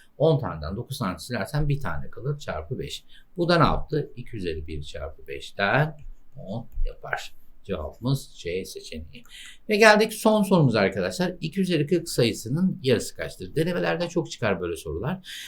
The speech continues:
Şimdi arkadaşlar iki üzeri kırk sayısının yarısı, birçok öğrencimiz hop diyor ki, "Hocam iki üzeri yirmidir." Niye? Çünkü kırkın yarısı.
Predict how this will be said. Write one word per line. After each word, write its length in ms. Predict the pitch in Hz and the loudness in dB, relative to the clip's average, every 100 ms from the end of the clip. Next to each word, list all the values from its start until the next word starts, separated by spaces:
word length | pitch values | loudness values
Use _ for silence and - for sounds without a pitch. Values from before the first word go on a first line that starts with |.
| - | -2
Şimdi 200 | - 202 | 4 6
arkadaşlar 520 | 190 190 180 113 - - - _ | 6 6 4 2 0 -4 -20 _
iki 220 | 139 143 | -6 2
üzeri 300 | 196 185 151 | 4 6 4
kırk 220 | 147 170 - | 4 2 4
sayısının 400 | 151 120 107 98 | 4 4 2 2
yarısı, 640 | 127 147 98 - 156 165 - - - | 4 4 4 2 0 -2 -14 -10 2
birçok 360 | 190 190 170 | 4 6 6
öğrencimiz 680 | 143 127 107 98 110 151 151 | 6 6 6 4 0 -2 -2
hop 440 | 160 156 170 170 - | 2 6 6 4 2
diyor 200 | 175 147 | 2 4
ki, 80 | |
"Hocam 440 | 160 147 160 160 - - - | 2 4 2 0 -4 -14 -6
iki 240 | 139 - | -6 -2
üzeri 280 | 123 139 135 | 0 2 4
yirmidir." 560 | 113 98 82 76 - - - - - | 4 2 -2 -8 -14 -16 -20 -18 0
Niye? 220 | 139 151 | 4 4
Çünkü 320 | 147 107 120 - | 2 -8 -8 -6
kırkın 300 | 98 - 90 | -8 -6 -8
yarısı. 360 | 71 69 - | -8 -10 -14